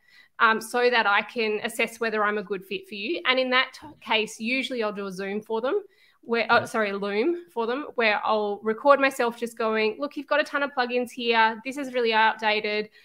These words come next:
Speaker 1: You don't have WordFence. I'd highly recommend you." And I'll just, like, you know, I will sometimes do that for free for people, but that is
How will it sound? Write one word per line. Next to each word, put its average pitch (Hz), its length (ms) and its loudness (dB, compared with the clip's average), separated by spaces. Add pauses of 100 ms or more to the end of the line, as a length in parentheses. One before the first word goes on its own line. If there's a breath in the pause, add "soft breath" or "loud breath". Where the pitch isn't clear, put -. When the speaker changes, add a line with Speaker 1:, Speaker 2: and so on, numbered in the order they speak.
(140 soft breath)
Speaker 1:
You 226 80 -2
don't 262 200 6
have 247 180 2
WordFence. 214 800 -2 (320 soft breath)
I'd 214 60 -6
highly 262 320 8
recommend 220 460 2
you." 202 380 -4
And 269 140 4
I'll 311 120 6
just, 339 440 -4
like, 226 200 -2 (300)
you 247 120 -4
know, 240 180 2 (100)
I 277 120 8
will 302 280 -2
sometimes 254 340 -2
do 226 180 -2
that 214 200 4
for 277 80 -12
free 311 540 -6
for 269 80 -14
people, 285 420 -6
but - 160 2
that 220 180 6
is 214 320 -2